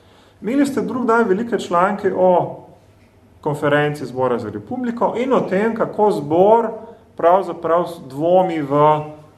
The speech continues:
izbrisane, pa dvomi v do-, iskrene namene samskih žensk, ki bi se umetno plodile, ne.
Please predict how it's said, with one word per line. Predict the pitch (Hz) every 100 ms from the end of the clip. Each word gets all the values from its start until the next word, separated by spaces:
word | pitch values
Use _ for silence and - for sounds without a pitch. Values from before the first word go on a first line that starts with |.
| _ _ _ _ _ _ _
izbrisane, | 135 120 117 135 175 202 180 170
pa | 165
dvomi | 131 131 151 151 139
v | 120 131 135 131 - - - _ _ _ _ _ 143
do-, | 135 151 151
iskrene | 139 - 151 147 143
namene | 127 120 127 135
samskih | 127 131 123 120 123
žensk, | 110 117 117 117 -
ki | 110
bi |
se | 113 117
umetno | 110 113 117
plodile, | 113 117 104 104 104 - 110
ne. | 135 208